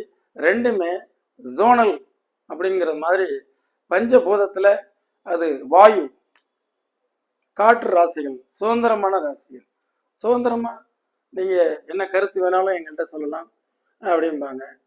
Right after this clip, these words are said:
நீங்க சுதந்திரமாக உன்னுடைய கருத்தை எனக்கு சொல்லு. ஃப்ரெண்ட்ஷிப் எவ்வளோ பாருங்களா. ஒரு மகிழ்ச்சி தழும்ப வேண்டுமே ஆனால் பார்ட்னராகவோ நண்பராகவோ கணவன் மனைவியாகவோ குழந்தையாகவோ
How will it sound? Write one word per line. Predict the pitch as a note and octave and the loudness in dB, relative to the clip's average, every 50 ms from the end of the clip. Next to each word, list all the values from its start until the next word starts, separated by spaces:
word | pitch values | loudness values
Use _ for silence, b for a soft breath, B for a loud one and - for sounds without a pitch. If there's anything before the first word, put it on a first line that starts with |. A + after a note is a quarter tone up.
| _ _ _ _ _ _ - | _ _ _ _ _ _ -6
நீங்க | F#3+ G3+ G3+ G3 F#3 E3 D3+ D3 C#3+ - _ _ _ _ _ _ _ _ - | -4 -2 2 4 4 4 2 0 -4 -10 _ _ _ _ _ _ _ _ -8
சுதந்திரமாக | F#3+ G#3 A3 A3 G#3+ G#3+ G3+ F#3+ F#3+ F#3+ F3+ F#3 F3+ F#3 - _ _ _ _ _ _ _ _ - F3+ | -4 -4 -2 0 0 0 0 2 0 0 0 0 -2 -2 -4 _ _ _ _ _ _ _ _ -8 -6
உன்னுடைய | G#3 A#3 A#3+ A3+ G3+ F#3+ F#3 | -4 -2 0 0 0 4 4
கருத்தை | G3 G3 F#3+ - G3 F3+ D#3 | 4 4 4 0 -4 -6 -4
எனக்கு | E3+ F3 F3 D#3+ - - | -6 -8 -10 -12 -8 -8
சொல்லு. | E3+ D#3+ D#3 D3 D3 - - _ _ _ _ _ _ _ _ _ _ - | -6 -6 -6 -6 -8 -10 -16 _ _ _ _ _ _ _ _ _ _ -2
ஃப்ரெண்ட்ஷிப் | - G3 G#3 G3 - F3 C#3 A#2+ - _ _ _ _ _ _ _ _ - | -2 0 0 0 -2 -6 -6 -6 -10 _ _ _ _ _ _ _ _ -4
எவ்வளோ | - F#3 G3+ G3+ F#3+ - E3+ | -2 2 2 2 2 2 2
பாருங்களா. | E3 D#3 D#3 D3 C#3+ C#3+ C#3+ - - _ - | 0 0 -2 -10 -14 -14 -14 -16 -16 _ -14
ஒரு | D#3 D3 D3+ D#3+ | -12 -8 -4 0
மகிழ்ச்சி | F3+ G#3+ A3 G3 - - G3+ F3 D3+ C3+ - _ _ _ - | 0 0 0 0 -2 -2 -2 -2 -2 -4 -12 _ _ _ -4
தழும்ப | D#3+ F3 F#3+ G3 F#3 F3 E3+ | -2 -2 0 0 0 2 2
வேண்டுமே | F3 F3 F3 E3+ E3 D#3+ D3+ | 2 0 -2 -6 -6 -8 -6
ஆனால் | D3 D#3+ G3 G3+ G3+ G3+ _ _ _ _ _ _ _ _ _ - | -2 0 0 0 0 -2 _ _ _ _ _ _ _ _ _ 0
பார்ட்னராகவோ | E3+ F3+ F#3 F3 F#3 F3+ E3+ E3+ E3 D3 C#3+ D#3+ E3+ G3 G3+ _ _ _ _ _ _ - D3 | 2 2 2 2 2 2 4 4 4 2 0 -2 -4 -4 -8 _ _ _ _ _ _ -8 -6
நண்பராகவோ | D3 E3+ F3+ F#3+ F3+ E3+ D#3+ C#3 D#3 D#3 E3+ F#3 A3 _ _ _ _ _ _ _ _ _ _ - | -4 -2 2 4 4 4 4 2 0 -2 -4 -4 -6 _ _ _ _ _ _ _ _ _ _ -6
கணவன் | - D#3+ F3 F3+ F3+ F3 E3 C#3+ - - | -2 -2 0 0 0 0 -2 -4 -10 -6
மனைவியாகவோ | D3+ E3+ F#3 F#3+ F3+ F3 F3 F3 E3 D3 D#3+ D3+ D#3+ G#3 - _ _ _ _ _ _ _ _ - | -2 0 0 0 2 2 4 4 4 2 0 -4 -4 -8 -10 _ _ _ _ _ _ _ _ -6
குழந்தையாகவோ | D#3 E3 F3+ F#3 F3+ F3+ F3 E3+ D#3 D3 D#3 D3+ E3 | -2 -2 0 2 4 4 4 4 4 2 0 -4 -4